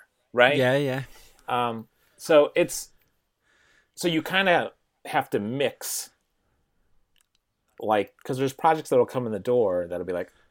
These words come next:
Speaker 1: "Okay, this is a one-off project that's good money. We're gonna do it, but it, it'll help us out now, but it doesn't help us out in the long term." So you sort of have to, sort of have to eat your, uh, vegetables, you know what
Speaker 2: Yeah,
Speaker 1: I'm saying?
Speaker 2: yeah, yeah.
Speaker 1: And you have to,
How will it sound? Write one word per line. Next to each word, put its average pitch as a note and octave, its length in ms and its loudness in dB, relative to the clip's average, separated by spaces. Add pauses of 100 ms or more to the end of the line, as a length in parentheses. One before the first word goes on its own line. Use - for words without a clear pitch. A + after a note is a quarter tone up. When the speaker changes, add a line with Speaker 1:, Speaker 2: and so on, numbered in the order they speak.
(160)
Speaker 1:
"Okay, G#2 340 2
this A#2+ 180 -2
is A2 80 -6
a G2+ 60 4
one-off C3+ 480 2
project A2 460 -2 (380)
that's G2+ 240 -2
good C3+ 240 0
money. G#2+ 360 -6 (340)
We're G2 140 -4
gonna B2+ 260 2
do G#2 280 2
it, G2 220 0 (880)
but G2+ 340 0 (200)
it, G#2 240 -8 (280)
it'll G2+ 320 2
help D#3+ 220 2
us A#2+ 120 4
out G2 180 2
now, G#2 240 2
but F#2+ 100 -4
it G2+ 60 -8
doesn't G#2 200 -2
help G2 220 -2
us F2 140 -4
out F2+ 120 -6
in - 40 -20
the D#2+ 80 -20
long F2+ 300 -10
term." - 320 -16
So C3 120 -4
you A#2+ 100 0
sort D3+ 200 6
of - 20 8 (120)
have G2+ 100 2
to, G2 140 -6 (400)
sort C3+ 180 2
of B2+ 100 8
have - 60 -14
to F#2+ 300 4 (680)
eat C3 240 -2
your, F#2+ 300 6
uh, F2 340 2 (260)
vegetables, G2+ 720 2
you G#2+ 80 2
know A2 60 4
what A2 100 6
Speaker 2:
Yeah, - 60 6
Speaker 1:
I'm - 60 6
saying? A#2+ 180 12
Speaker 2:
yeah, C3 100 10 (140)
yeah. G#2+ 100 8
Speaker 1:
And G#2+ 80 4
you A2 100 12
have C3 100 8
to, C#3 180 8